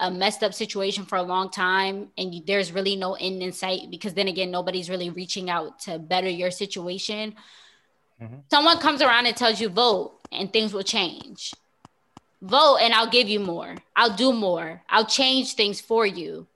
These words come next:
Speaker 1: What other options do you have? But people who vote for Republican are in very cozy situations or just rednecks.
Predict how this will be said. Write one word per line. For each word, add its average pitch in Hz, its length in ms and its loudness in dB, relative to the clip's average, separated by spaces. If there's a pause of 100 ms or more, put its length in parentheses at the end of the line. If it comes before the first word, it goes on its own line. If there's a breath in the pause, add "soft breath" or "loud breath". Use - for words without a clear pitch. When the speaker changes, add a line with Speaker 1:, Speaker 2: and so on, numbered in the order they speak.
(1160)
Speaker 1:
What 262 180 6
other 302 240 6
options 233 440 4
do 226 60 0
you 233 100 0
have? - 420 -4 (880)
But 262 240 4
people 349 260 0
who 294 140 6
vote 240 200 4
for 214 120 4
Republican 285 540 2
are 233 180 4
in 220 240 2
very 233 300 4
cozy 240 420 2
situations 208 840 -2
or 294 240 6
just 226 220 -2
rednecks. 175 760 -2